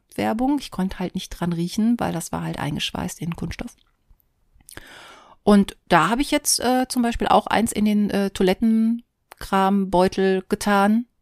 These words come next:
also in den Eimer. Und eins habe ich jetzt an die Tür vom Gästeklo gehängt. Und das riecht ganz nett und das hat sich jetzt gerade so ein bisschen im, im Flur verteilt.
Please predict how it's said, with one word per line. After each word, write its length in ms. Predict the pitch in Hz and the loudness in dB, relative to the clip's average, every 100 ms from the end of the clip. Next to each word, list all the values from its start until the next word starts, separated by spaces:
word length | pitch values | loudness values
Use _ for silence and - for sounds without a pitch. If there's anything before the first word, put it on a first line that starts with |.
| _ | _
also 200 | - 170 | -6 -4
in 60 | 160 | -4
den 140 | 165 - | -6 -6
Eimer. 260 | 165 226 - _ _ _ _ _ _ _ _ - - - _ | -6 -8 -12 _ _ _ _ _ _ _ _ -20 -20 -20 _
Und 300 | 196 190 - | -2 -2 0
eins 260 | 165 196 240 | 0 0 0
habe 140 | 214 | -4
ich 80 | - | -2
jetzt 240 | 202 - | -4 -2
an 160 | - 185 | -2 -2
die 260 | 180 185 _ _ _ - | -2 -6 _ _ _ -12
Tür 160 | - 196 | -4 -2
vom 160 | 196 | -2
Gästeklo 500 | 196 151 208 - - | -4 -4 -4 -6 -6
gehängt. 260 | 143 151 160 | -4 -4 -2
Und 140 | 160 | 0
das 180 | - - | 0 0
riecht 200 | 359 - | -2 -2
ganz 240 | 277 269 196 | -2 0 0
nett 240 | - - | 0 0
und 120 | 165 | -4
das 200 | 170 - | -2 -2
hat 160 | 196 - | -4 -6
sich 120 | 202 | -6
jetzt 160 | 196 - | -6 -6
gerade 240 | 180 180 | -4 -4
so 120 | 180 | -4
ein 40 | 175 | -4
bisschen 280 | 175 185 | -2 -2
im, 180 | 156 160 | -4 -6
im 140 | - 160 | -6 -6
Flur 420 | - 160 151 160 | -2 0 0 -4
verteilt. 640 | - - 151 - 78 - | -8 -10 -10 -10 -10 -10